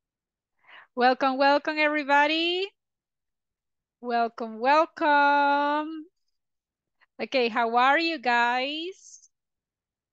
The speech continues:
How are you today? I can see only one with the camera on. <laughs> What about the rest? I want to see you.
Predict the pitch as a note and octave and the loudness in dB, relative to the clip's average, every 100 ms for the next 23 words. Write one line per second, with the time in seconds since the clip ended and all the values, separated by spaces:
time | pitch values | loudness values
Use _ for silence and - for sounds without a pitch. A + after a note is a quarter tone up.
0 | _ - A3 A3 B3+ D#4 F4 - D#4 B3+ | _ -4 0 4 4 4 0 -2 -2 0
1 | A#3+ A3 G3 F#3 F3+ F3+ F#3 G3 A3+ _ | 0 0 -2 -4 -8 -10 -12 -12 -14 _
2 | _ _ _ _ _ _ _ _ - _ | _ _ _ _ _ _ _ _ -20 _
3 | - A#3+ C4 C#4 D#4 E4 E4+ E4+ D4+ A3+ | -2 0 0 -2 0 0 2 0 0 -2
4 | G#3+ C#4+ F4 D4+ A#3+ B3 B3+ B3 C4 C4 | -2 -4 -4 -6 -6 -6 -4 -2 0 0
5 | A3+ - A3 C#4+ D#4+ F#3+ F#3+ F#3+ G3+ G3+ | 0 -4 -6 -4 -4 -6 -6 -8 -8 -6
6 | G3+ D#4 D4 C4 A#3 - - C4+ C4 C4+ | -2 -2 0 -4 -6 -10 -20 -4 0 2
7 | C#4+ C#4+ C#4+ D4+ C#4+ C4+ D4+ F#4 G3+ F#3+ | 4 2 2 0 -2 0 2 0 -2 -8
8 | G3+ G#3+ - - A3+ A#3 C4 - D#4+ - | -14 -18 -12 -4 -2 0 -4 -8 -16 -12
9 | C4+ D4 F#4 F#4 C#4+ G#3+ F#3+ F#3+ F#3 F#3+ | -8 -4 -2 0 2 0 -2 -6 -8 -10
10 | G#3+ | -12